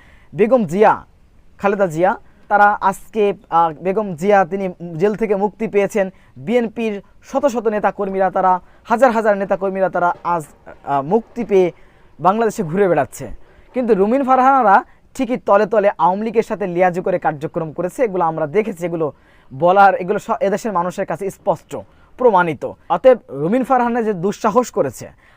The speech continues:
আওয়ামী লীগের দালালি করতেছে একভাবে, এখন এই অভ্যুত্থানের একজন নায়ক, মহানায়ক বলবো আমি হাসনাত আব্দুল্লাহ,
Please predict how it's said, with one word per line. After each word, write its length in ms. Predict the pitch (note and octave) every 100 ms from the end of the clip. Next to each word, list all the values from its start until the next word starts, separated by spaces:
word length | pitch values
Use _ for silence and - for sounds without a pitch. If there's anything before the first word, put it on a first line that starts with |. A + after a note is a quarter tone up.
| _ -
আওয়ামী 280 | E3 A#3+ D4
লীগের 240 | C#4 G#3+
দালালি 280 | A3 G#3+ G#3+
করতেছে 380 | G#3+ F3 G#3 A3
একভাবে, 480 | F3+ D3+ G#3 A3+ -
এখন 420 | F3 B3+ G3 A#3+ - _ _ _ _ _ _
এই 120 | G3+ A3+
অভ্যুত্থানের 760 | F3+ - C#4 - A#3+ A3+ C3+ G2+ _ -
একজন 520 | F3 - A#3 G#3 A#3+ - _ D3+
নায়ক, 340 | F#3 A3+ A#3+ - - - E3
মহানায়ক 520 | F#3+ B3 B3 G#3+ G#3+ D#3
বলবো 160 | F#3+ F3 F3
আমি 80 | F3
হাসনাত 300 | G#3+ - G3 -
আব্দুল্লাহ, 400 | D#3 E3+ D3 A2+